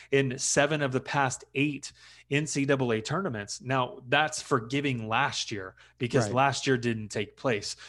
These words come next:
Speaker 1: But when we look at, at what is happening and we look at some of the hires that Lon Kruger has made during his tenure at, at Oklahoma, I don't think it's inconceivable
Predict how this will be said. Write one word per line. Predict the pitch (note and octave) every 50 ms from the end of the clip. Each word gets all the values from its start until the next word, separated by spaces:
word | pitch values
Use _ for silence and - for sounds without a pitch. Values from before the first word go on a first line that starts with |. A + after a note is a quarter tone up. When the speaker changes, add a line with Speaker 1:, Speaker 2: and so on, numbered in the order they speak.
| - - _
Speaker 1:
But | - C3+
when | C3+ D3 D3
we | C#3 C3+ C3
look | A#2+ B2+ D3+ F#3 F#3 - - - -
at, | C#3 C3+ C3+ C3+ - -
at | B2+ B2+ A2+ B2
what | B2 A#2+ A#2 B2 C#3+ D#3 E3 D#3 - - - -
is | - C3 B2+ -
happening | - - D3 C3+ C3 - B2+ B2 A#2+ A#2+
and | A2
we | A2+ A2+
look | B2 C#3+ -
at | C#3+ -
some | - - B2+
of | A2+
the | A2 G2+
hires | - - C#3 D3 D3 C#3 C3+ C3+ B2 - - - - - - - _
that | - A#2 A#2
Lon | A#2+ A#2+ B2 A#2+
Kruger | - D#3+ E3+ F3 E3 E3+
has | C#3+ B2+ B2 B2
made | B2 B2 A#2+ A#2
during | A#2 B2 A#2 A2+ A2+
his | A2 A2+ G#2+ -
tenure | - - B2+ A#2+ A2+ A2+ A2
at, | G#2+ G#2+ G#2 A2 A2+ -
at | A2+ A#2+ C3+ F3+ F#3 - -
Oklahoma, | C#3 B2+ A#2+ - B2+ A2+ G#2 A2+ A2+ A2+ A2+ A2+ A2+ - - - - - - - _
I | B2 C3+ -
don't | A#3+ C4 B3
think | - A#3+ G3+ G#3+
it's | C#3 -
inconceivable | E3 E3 D3 - D#3 C#3 C3 - D3 D3+ C#3+ E3 - D3+ C#3+ C3+ -